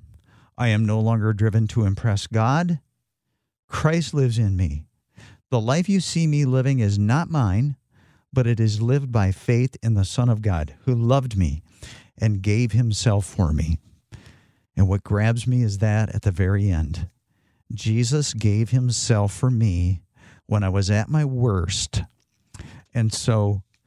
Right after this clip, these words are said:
I realize I don't have to please God. That's what the cross is all about. We can't please God. We have this poison in us. It's sin.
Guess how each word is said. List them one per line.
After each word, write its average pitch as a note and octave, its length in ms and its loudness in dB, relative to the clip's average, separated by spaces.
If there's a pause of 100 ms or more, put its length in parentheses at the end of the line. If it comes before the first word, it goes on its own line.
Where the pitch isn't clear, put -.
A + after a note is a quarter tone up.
(480)
I A#2 60 -2
realize A#2 800 -2 (380)
I B2 220 2
don't A#2 380 0
have A2 360 0
to - 100 0
please A2 580 -2
God. B2+ 500 -2 (640)
That's - 180 0
what C3 120 0
the A#2+ 80 0
cross C#3 500 0
is B2 140 0
all B2+ 240 2
about. B2 420 0
We A#2+ 140 -4
can't D3 480 0
please B2 420 0
God. G2 340 0
We G#2 120 0
have A2 260 0
this A2+ 300 -2
poison B2+ 640 0
in F#2+ 120 2
us. A#2 280 0
It's F#2 180 -4
sin. C3+ 640 0